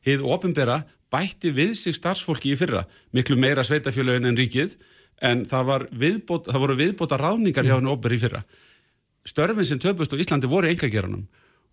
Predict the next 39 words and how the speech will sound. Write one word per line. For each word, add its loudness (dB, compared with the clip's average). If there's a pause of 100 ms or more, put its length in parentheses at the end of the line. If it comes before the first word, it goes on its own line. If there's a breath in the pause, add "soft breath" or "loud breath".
(140)
og 0
við 0
þurfum 0
að 0
skapa -2
skilyrði 0
til 0
þess 0
að 2
þau 0
verði 0
að 2
nýju 2
til 0
þar. -4 (1040 soft breath)
Þannig 0
að, 0 (180)
em, 0 (380)
ég 2 (120)
hef 2
ekki -2
of 2
miklar 2
áhyggjur 0
af 0
því 2 (200)
að 0 (180)
hin 2
ytri 2
skilyrði 2
okkar -2
breytist 0
svo 0
snögglega 0 (180)
að 0
við 2
sitjum 0
uppi -2
með 2